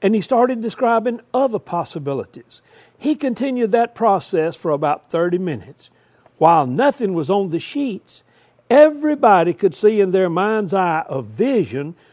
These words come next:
of what could change the direction of the Methodist Church. Those ideas were incorporated into a program called Vision two thousand. Many Methodist churches around the world participated and were changed.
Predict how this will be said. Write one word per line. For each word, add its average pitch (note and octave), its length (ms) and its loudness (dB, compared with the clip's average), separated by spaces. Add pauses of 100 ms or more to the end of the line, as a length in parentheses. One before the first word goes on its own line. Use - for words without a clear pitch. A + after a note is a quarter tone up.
(140)
of D3 240 0
what F#3 340 0
could D#4 380 -2
change G#3+ 460 -2
the E3+ 80 0
direction F3 640 -2
of D#3 100 -2
the D#3+ 80 -4
Methodist E3 540 -6
Church. - 520 -8 (480)
Those C#4+ 320 4
ideas A#3+ 520 4
were F3 160 -2
incorporated A#3 680 0
into G#3 280 0
a G3+ 60 -2
program D3 580 -2 (340)
called D3+ 360 0
Vision A#3 720 0
two A3 200 -2
thousand. C3 680 -2 (440)
Many D4 440 0
Methodist B3 520 -2
churches F3+ 440 0
around F3+ 340 -2
the G#3 80 0
world F#3 380 0
participated F3 920 -4 (400)
and C#3 160 -4
were D#3 140 -2
changed. A#2+ 800 -10